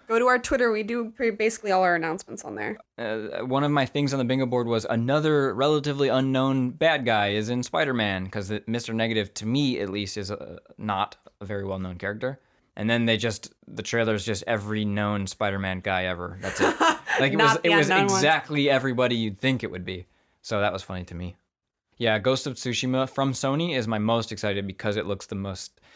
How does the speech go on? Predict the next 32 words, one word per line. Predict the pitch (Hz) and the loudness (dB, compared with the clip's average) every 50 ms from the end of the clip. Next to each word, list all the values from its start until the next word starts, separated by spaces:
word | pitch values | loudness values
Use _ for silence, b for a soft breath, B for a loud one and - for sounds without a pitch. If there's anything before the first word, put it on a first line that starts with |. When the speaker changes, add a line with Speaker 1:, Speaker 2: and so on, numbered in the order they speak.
| b b | b b
Speaker 2:
cinematic | b - - 113 107 98 92 90 92 98 107 110 110 - - | b -8 -6 -4 -2 -2 -2 -2 -2 0 0 -2 -2 -4 -6
and, | 101 95 | -6 -6
like, | 92 92 90 87 | -4 -2 -2 0
Speaker 1:
It | |
looks | - - - - - - - | 0 0 -2 -4 -10 -10 -10
really | 185 196 190 190 190 190 190 196 196 | -6 -4 0 2 2 2 2 2 2
Speaker 2:
dude, | - | 2
Speaker 1:
awesome. | - 175 170 170 90 104 | 2 2 2 0 0 -2
Speaker 2:
when | 101 95 | -2 -2
she, | - 101 101 113 113 113 113 113 117 | -2 -2 -2 -2 -2 -2 -2 -2 -2
like, | 107 107 98 92 | -2 -2 -2 -2
when | - 104 104 | -2 -2 -2
they | 110 120 123 | 0 0 0
line | 120 120 117 110 101 | 0 0 0 0 0
up, | 95 98 113 - _ _ _ _ _ _ _ _ _ _ b b b b b | 0 -2 -4 -6 _ _ _ _ _ _ _ _ _ _ b b b b b
going | - 214 262 269 | 2 2 2 4
back | 311 285 196 | 2 2 2
to | 175 | 0
the | 147 139 | -2 0
crowd | - 185 196 202 | 2 2 2 4
really | 156 127 117 107 | 4 2 0 0
quick, | - 117 104 98 | 0 -2 -2 -2
when | 117 120 | 0 0
they | 139 165 | 2 2
were | 208 220 | 2 4
lining | 190 147 143 147 156 151 135 | 4 4 4 4 2 2 2
up | 139 147 - | 0 0 -2
to | - 127 | -4 -4
do | 123 135 135 | -2 0 2
their | 135 131 120 | 2 2 2
little | 120 131 120 107 | 4 2 2 0
duel, | 104 90 113 110 117 127 147 160 156 156 | 0 -2 -2 0 0 0 0 0 -2 -6